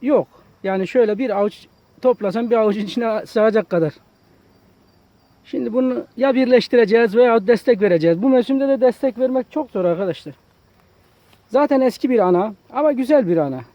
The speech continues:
Yani üç, iki yaşında. Şimdi buna başka bir yöntem denedim. Şu anda gördüğünüz bu kovanın içerisinde arkadaşlar, o kovan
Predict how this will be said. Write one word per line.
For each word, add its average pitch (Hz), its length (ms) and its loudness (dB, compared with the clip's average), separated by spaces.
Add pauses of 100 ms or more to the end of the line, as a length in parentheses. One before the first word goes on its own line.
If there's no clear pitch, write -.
Yani 196 220 -4
üç, 220 220 -10
iki 185 400 -8
yaşında. 170 500 -2 (1300)
Şimdi 294 240 -6
buna 262 200 0
başka 254 280 0
bir 254 60 -4
yöntem 254 400 2
denedim. 208 400 0 (1200)
Şu 233 180 -2
anda 240 160 2
gördüğünüz 240 600 -2 (1500)
bu 208 140 -8
kovanın 226 380 -2
içerisinde 214 440 -4
arkadaşlar, 165 440 -2
o 165 160 -4
kovan 185 380 -2